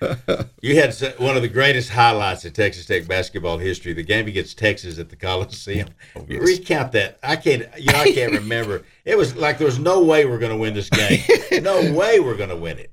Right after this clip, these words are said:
Speaker 2: You know, you know the craziest thing: we had just got a stop on the other end.
Speaker 1: Yeah.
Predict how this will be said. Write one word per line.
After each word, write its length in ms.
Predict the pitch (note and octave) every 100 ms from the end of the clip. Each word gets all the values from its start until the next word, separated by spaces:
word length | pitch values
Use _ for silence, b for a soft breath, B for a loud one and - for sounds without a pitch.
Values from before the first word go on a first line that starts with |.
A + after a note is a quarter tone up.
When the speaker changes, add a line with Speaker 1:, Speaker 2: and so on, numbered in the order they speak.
| -
Speaker 2:
You 120 | E3
know, 100 | E3
you 80 | D3+
know 100 | D#3
the 80 | B2+
craziest 480 | D#3 D#3 E3+ C3
thing: 420 | - A2+ A2 G#2+ - - - _
we 140 | A#2+ A#2+
had 120 | G#2+
just 200 | C3+ C3+
got 160 | D3
a 60 | G2
stop 400 | - - A#2 B2
on 80 | A#2
the 60 |
other 140 | G2 G2
end. 300 | F#2 C#2 E2+ _
Speaker 1:
Yeah. 240 | D2 D2